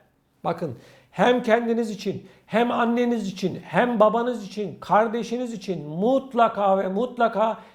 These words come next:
emeklilik planlamanızı yaptırın. Danışmanlık alın. Yüz yirmi euroyla siz geleceğinizi planlıyorsunuz. Bak, gelecek de bir gün gelecek.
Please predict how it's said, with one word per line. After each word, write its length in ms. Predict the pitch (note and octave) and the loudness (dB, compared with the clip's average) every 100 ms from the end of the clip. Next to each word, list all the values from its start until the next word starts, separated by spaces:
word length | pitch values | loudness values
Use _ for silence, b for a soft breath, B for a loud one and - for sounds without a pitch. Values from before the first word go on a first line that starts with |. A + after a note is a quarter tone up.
| B - | B 0
emeklilik 760 | G#3+ A#3+ A3+ A3+ A#3+ A#3 - | 2 2 0 -2 -2 -4 -6
planlamanızı 760 | G#3 A3+ A#3 A3+ A3+ A#3 A3+ A3+ | -2 0 2 0 0 0 -2 0
yaptırın. 680 | G3 F#3 F#3 B3+ A#3+ - - - b b b b | 4 2 2 0 0 0 -12 -20 b b b b
Danışmanlık 880 | E3 A#3+ B3+ - A#3 A3+ A3+ A#3+ A#3+ - | 4 4 2 -2 -2 -2 -2 -2 -2 4
alın. 420 | G#3+ B3 F#3+ C#3 - b b - | 4 4 0 -6 -18 b b -6
Yüz 400 | E3 C4 A#3+ F#3 | -2 0 -2 -2
yirmi 400 | G#3+ A#3+ A#3 B3 | -2 -2 0 0
euroyla 640 | B3+ A#3 A3+ A3 A3+ A#3+ | 0 0 2 2 4 2
siz 360 | A#3+ A#3+ A3+ D#3 | 0 -4 -2 2
geleceğinizi 760 | G3+ A#3 F#3+ A3 A#3 A3 C#4 | 4 4 2 0 0 0 0
planlıyorsunuz. 720 | B3 B3 G3 E3 C3+ - A#2 | 0 0 0 -2 -4 -6 -6
Bak, 220 | D3+ - | -4 -4
gelecek 600 | - E3 F#3+ F3+ A3+ A#3 | 0 4 4 4 2 0
de 180 | F#3+ D3 | -4 -4
bir 160 | F3 G3 | -4 -4
gün 240 | D3+ G3+ | -4 -4
gelecek. 380 | D#3+ C3 - A#2+ | -4 -6 -8 -14